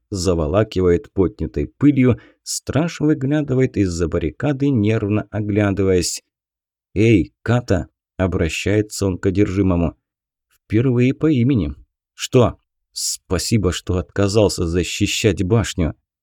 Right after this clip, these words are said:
Они переглянулись. Ката ничего не говорил, но по его лицу можно было заметить как нервное напряжение, так и тот факт, что такого он тоже не ожидал и сейчас сам рад,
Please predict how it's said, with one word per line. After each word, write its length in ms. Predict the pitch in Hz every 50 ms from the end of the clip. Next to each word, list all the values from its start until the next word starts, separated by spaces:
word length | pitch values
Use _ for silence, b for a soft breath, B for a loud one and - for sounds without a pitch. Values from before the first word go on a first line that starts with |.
| _ _ _ _ _ _ _
Они 280 | - 80 82 101 151 180
переглянулись. 920 | - 175 170 175 165 175 170 117 87 78 71 82 - - - - - - _ _ _
Ката 280 | - 101 101 - 95 90
ничего 440 | 90 87 - - - 95 90 90
не 160 | 87 85 85 85
говорил, 640 | 82 87 85 80 80 80 104 131 160 165 156 B B B B B B
но 220 | - 101 127 180 190
по 160 | - - 143
его 240 | 139 113 107 113 110
лицу 380 | 104 104 104 - - 151 165
можно 420 | 180 151 143 147 143 135 139 135 127
было 260 | 131 131 123 123 113
заметить 500 | 95 101 104 104 117 120 113 107 90 -
как 180 | - 104 98 - -
нервное 500 | 104 104 98 92 90 87 92 90 85 85
напряжение, 720 | 87 85 80 - - 85 82 82 104 110 107 104 95 92
так 260 | - - 104 104 - 98
и 60 | -
тот 320 | - _ - 92 80 -
факт, 520 | - - - - 104 123 139 - - - -
что 260 | - - - - 123
такого 480 | 120 - - - - - 143 147 143 - -
он 240 | 127 135 127 123
тоже 380 | 120 - 127 131 131 127 127 123
не 180 | 120 120 117 117
ожидал 640 | 113 110 107 117 117 101 98 113 113 113 110 - B B B B B
и 80 | 107
сейчас 520 | 101 - - 95 - - 95 92 87 - - _
сам 500 | - - - - - 104 92 85 80 78
рад, 320 | 78 - - 110 139 -